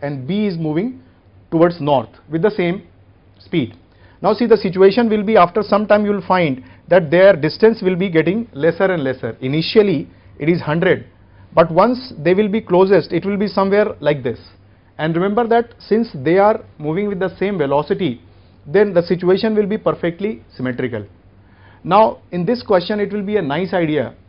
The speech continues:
that you stop B and with respect to B you try to analyze the motion of A. So that means I want to see what is velocity of A with respect to B. Velocity of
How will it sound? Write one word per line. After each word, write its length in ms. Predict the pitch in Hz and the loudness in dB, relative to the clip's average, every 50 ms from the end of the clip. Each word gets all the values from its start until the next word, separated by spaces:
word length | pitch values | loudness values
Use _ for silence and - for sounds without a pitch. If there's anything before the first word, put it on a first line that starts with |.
| _ _ _ - - - - | _ _ _ -20 -20 -18 -6
that 240 | 139 165 175 175 175 | -2 -2 -2 0 -2
you 220 | 196 208 202 196 190 | -4 -4 -2 -4 -4
stop 480 | - - - 190 180 220 196 156 139 | -6 -2 2 4 4 4 2 0 -4
B 260 | 160 208 202 175 - - | -6 -4 -4 -4 -4 -4
and 220 | 147 156 151 147 | -4 -6 -6 -2
with 140 | 156 185 175 | -2 -2 -2
respect 420 | 185 190 190 - 190 185 180 - | -2 -4 -4 -2 -6 -6 -6 -6
to 80 | - 208 | -8 -8
B 500 | 156 120 117 143 208 214 190 165 - - - | -8 -8 -6 -4 -2 -2 -2 -4 -6 -8 -4
you 240 | 151 160 180 175 175 | -2 -2 -2 -2 -2
try 240 | 156 151 151 175 190 | 0 0 2 2 0
to 320 | 190 202 185 175 185 208 - _ _ - _ _ _ _ _ - | -2 -4 -6 -6 -6 -10 -16 _ _ -20 _ _ _ _ _ -8
analyze 380 | 143 156 156 165 165 170 170 156 156 | -6 -2 0 2 2 0 0 -4 -6
the 260 | 180 147 131 165 - - _ _ _ - _ _ _ _ _ _ _ _ _ _ _ - | -6 -6 -6 -8 -10 -18 _ _ _ -20 _ _ _ _ _ _ _ _ _ _ _ -6
motion 380 | - 165 190 185 - 247 220 190 | -2 0 0 2 4 2 2 2
of 180 | 165 139 - 131 | 2 -2 -2 -6
A. 160 | 110 104 98 - _ _ _ _ _ _ _ _ _ - | -8 -8 -12 -20 _ _ _ _ _ _ _ _ _ -8
So 80 | 156 147 | -2 2
that 220 | 160 170 170 175 | 2 2 2 2
means 160 | 226 220 202 | -4 0 0
I 100 | 185 185 | 0 0
want 220 | 185 185 190 190 202 | 2 -2 -4 -4 -4
to 100 | 220 196 | -6 -8
see 380 | - - 214 190 170 165 165 - | -6 -6 -4 -4 -4 -6 -8 -10
what 260 | - 131 160 165 - | -4 0 0 0 0
is 180 | 214 220 190 165 | -2 -4 -4 0
velocity 480 | 147 160 160 165 170 170 185 175 202 | 0 2 2 2 0 -2 -4 -4 -2
of 120 | 208 - - | -2 -2 0
A 200 | 175 170 185 196 | 2 6 6 6
with 180 | 185 160 165 151 | 6 4 0 -2
respect 380 | 147 139 - - 151 143 147 - | -2 -6 -4 -6 -8 -8 -6 -8
to 80 | 180 | -10
B. 240 | 151 131 139 123 104 _ _ _ _ _ _ _ _ _ _ _ _ _ _ - | -8 -8 -10 -12 -12 _ _ _ _ _ _ _ _ _ _ _ _ _ _ -4
Velocity 480 | 131 156 165 175 175 175 214 196 214 | -2 0 2 2 0 0 -2 0 0
of 120 | 208 214 | 0 0